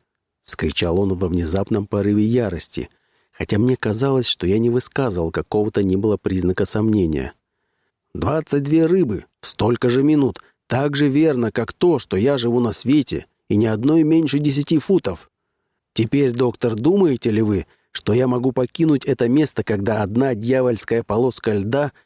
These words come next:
лежит между мною и моим счастьем? Если бы случилось, что завтра ветер подул с севера, мы наполнили корабль и ушли, прежде чем мороз застал бы нас. Если же бы ветер подул с юга...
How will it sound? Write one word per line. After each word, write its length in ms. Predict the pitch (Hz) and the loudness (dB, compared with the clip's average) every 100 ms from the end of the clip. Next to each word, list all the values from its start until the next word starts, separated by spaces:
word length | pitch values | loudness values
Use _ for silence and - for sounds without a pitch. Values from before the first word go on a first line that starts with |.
| _ - | _ -6
лежит 480 | 87 123 127 156 135 | 0 2 2 0 2
между 300 | 139 135 131 | 0 2 2
мною 440 | 127 139 151 139 | 2 2 4 2
и 140 | - 139 | 2 2
моим 260 | 143 143 | 4 2
счастьем? 680 | 131 - 151 95 - 78 73 _ _ _ _ _ _ _ - | 0 0 0 -2 -6 -8 -8 _ _ _ _ _ _ _ -4
Если 320 | 82 95 113 | -2 0 0
бы 120 | 110 | 0
случилось, 560 | 104 107 - 135 135 117 | 0 -2 0 2 2 0
что 180 | - 98 | -2 -2
завтра 360 | 107 110 95 | -2 -2 -2
ветер 300 | 98 107 101 | 0 0 -2
подул 340 | - 98 110 104 | -2 -2 0 -2
с 60 | |
севера, 500 | - 147 151 107 76 - _ _ _ _ | 0 2 2 0 -4 -12 _ _ _ _
мы 260 | 78 101 135 | -2 2 2
наполнили 640 | 117 - 131 135 123 117 | 2 0 0 2 2 0
корабль 480 | 113 113 120 123 120 - | 0 -2 -2 -2 -2 0
и 80 | |
ушли, 520 | 127 117 - 156 147 - _ - | 0 0 0 2 0 -2 _ -4
прежде 280 | 101 117 101 | -2 0 -2
чем 260 | - 131 | 0 0
мороз 300 | 120 113 120 | 0 0 0
застал 480 | 107 110 - 143 143 | -2 -4 -4 -2 -2
бы 140 | 98 90 | -2 -4
нас. 340 | 73 - - _ _ _ _ - | -6 -8 -12 _ _ _ _ -4
Если 380 | 90 95 95 92 | 0 0 0 -2
же 140 | 85 | -2
бы 140 | 82 90 | 0 0
ветер 300 | 101 92 87 | 0 -2 -4
подул 360 | 90 87 90 | -4 -2 -2
с 120 | - | -2
юга... 460 | 104 139 135 131 | 0 2 2 0